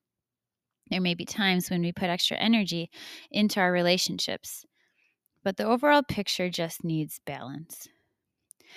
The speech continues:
Just as a balanced nutritional diet takes into account the realm of our nutritional needs to stay healthy, a balanced life takes into account all our needs.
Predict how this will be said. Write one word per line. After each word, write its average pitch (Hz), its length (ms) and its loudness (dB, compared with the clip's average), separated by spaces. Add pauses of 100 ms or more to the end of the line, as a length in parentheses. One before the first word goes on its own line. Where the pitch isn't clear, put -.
(220)
Just 226 240 4
as 240 140 4
a 220 40 4
balanced 175 480 6
nutritional 202 640 2
diet 170 380 0
takes - 320 -6
into 202 220 2
account 190 360 -2
the 190 120 -4
realm 175 280 2
of 190 140 -2
our 190 100 2
nutritional 185 560 0
needs 170 280 -2
to - 120 -6
stay 165 220 -4
healthy, - 580 -8 (600)
a 185 80 -4
balanced 196 500 4
life 170 240 2
takes - 300 -4
into 180 260 -2
account 170 400 -6
all 165 160 -4
our 165 100 -2
needs. 160 480 -6